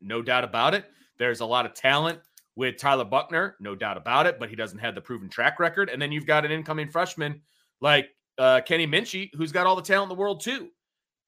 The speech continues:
unproven, right? So I, they're a quarterback away. They're, they're building talent all around on the offensive side, on the defensive side, special teams, all of the above.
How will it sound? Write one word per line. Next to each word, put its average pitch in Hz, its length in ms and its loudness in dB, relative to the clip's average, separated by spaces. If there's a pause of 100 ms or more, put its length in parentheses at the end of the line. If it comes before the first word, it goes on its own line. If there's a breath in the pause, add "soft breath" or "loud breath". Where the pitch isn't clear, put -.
(120)
unproven, 147 600 2 (600)
right? 165 380 2
So 156 500 4 (760)
I, 190 260 6 (600)
they're 160 240 2
a 202 40 0
quarterback 202 480 2
away. 104 300 -8 (180)
They're, 156 220 4
they're 175 180 0
building 214 380 0
talent 180 440 2
all 170 600 -2
around 147 400 -2
on 135 100 -8
the 127 60 -8
offensive 123 420 -6
side, 117 380 -4
on 107 80 -12
the 98 40 -14
defensive 104 460 -16
side, 110 580 -6
special 113 300 -14
teams, 110 400 -16
all 104 200 -6
of 98 60 -16
the 104 100 -12
above. 104 480 -4